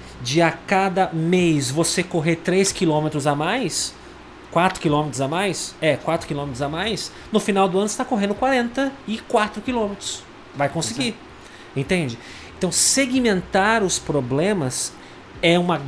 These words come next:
Speaker 1: grande técnica de fortalecimento de
Speaker 2: Total,
Speaker 1: resiliência.
Speaker 2: total. Eu uso isso,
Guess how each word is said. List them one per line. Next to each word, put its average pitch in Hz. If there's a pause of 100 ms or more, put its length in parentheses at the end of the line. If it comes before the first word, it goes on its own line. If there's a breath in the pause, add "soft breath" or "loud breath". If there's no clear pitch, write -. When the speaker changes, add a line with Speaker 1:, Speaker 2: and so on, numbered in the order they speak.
Speaker 1:
grande 220
técnica 196
de 180
fortalecimento 190
de -
Speaker 2:
Total, 170
Speaker 1:
resiliência. 170
Speaker 2:
total. 120
Eu 147
uso 156
isso, 170